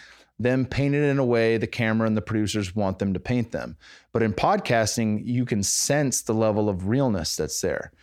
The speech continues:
especially in longer forms. But what's cool about podcasting too is that all forms are working right now. The fucking ten minute, fifteen minute podcast is just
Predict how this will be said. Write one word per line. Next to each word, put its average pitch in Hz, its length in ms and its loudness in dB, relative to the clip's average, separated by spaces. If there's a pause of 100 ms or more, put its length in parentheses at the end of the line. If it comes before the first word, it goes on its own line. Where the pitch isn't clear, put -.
(280)
especially 175 500 2
in 123 120 2
longer 120 320 2
forms. 92 480 -4
But 120 260 0 (400)
what's 175 200 0
cool 240 220 0
about 175 220 0
podcasting 151 640 2
too 233 200 2
is 123 140 2
that 120 260 0 (240)
all 165 360 4
forms 139 580 2
are 107 160 0
working 110 400 0
right 90 200 0
now. 78 320 -4 (420)
The 110 80 0
fucking - 640 -2
ten 147 280 0
minute, 139 320 0
fifteen 147 460 0
minute 131 220 0
podcast 135 640 2
is 110 120 -2
just - 260 -2